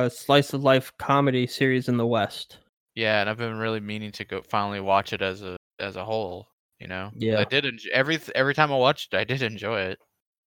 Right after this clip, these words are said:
Speaker 1: Yeah, it, it's genuinely funny.
Speaker 2: Mm-hmm.
Speaker 1: I suggest we do, um,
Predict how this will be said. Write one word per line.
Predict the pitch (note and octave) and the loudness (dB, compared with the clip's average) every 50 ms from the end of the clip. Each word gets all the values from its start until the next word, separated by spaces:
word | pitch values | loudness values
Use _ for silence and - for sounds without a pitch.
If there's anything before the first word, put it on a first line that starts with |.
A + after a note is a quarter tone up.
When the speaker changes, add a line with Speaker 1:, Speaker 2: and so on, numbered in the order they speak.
| _ _ _ _ - | _ _ _ _ 8
Speaker 1:
Yeah, | D3 D#3 F#3 G3+ G3+ - - - _ _ _ - | 10 12 12 12 10 6 -2 -12 _ _ _ 8
it, | F#3+ E3+ D#3+ - _ - | 8 8 8 8 _ 8
it's | F3+ F#3+ F#3 - - - - - _ _ _ - E3+ | 8 8 8 8 0 -8 -8 -10 _ _ _ -6 -4
genuinely | D3+ - E3+ F3+ G3+ A3+ A3+ A3+ A3 F3+ | 6 8 10 12 12 12 12 12 12 10
funny. | - - - G3 F3 D3 C3+ C#3 D3 - - - - - - - - - - _ _ _ _ - | 8 6 6 6 8 8 6 4 0 -4 -10 -18 -20 -20 -20 -20 -20 -20 -20 _ _ _ _ -20
Speaker 2:
Mm-hmm. | G#2+ A2+ G#2+ | -16 -2 4
Speaker 1:
I | E3+ G3+ A3 C4 C#4+ D#4+ | 8 8 10 10 10 8
suggest | D4+ - - - B3+ A3 G3+ - G3 G3 F#3 E3+ - - - - | 6 0 -2 0 0 2 6 8 10 10 10 8 6 0 0 4
we | F3+ F3+ | 6 6
do, | E3+ D#3 D3+ D#3+ D#3 D3+ D3 D3 D3 C#3+ C#3+ C#3 C#3 - - | 6 6 8 10 12 12 12 10 10 8 8 8 6 6 6
um, | - C3 B2+ B2+ B2 A#2+ A#2 G#2 G2 F2 D#2 E2 D#2+ | 6 6 6 6 6 4 2 0 -2 -4 -4 -6 -6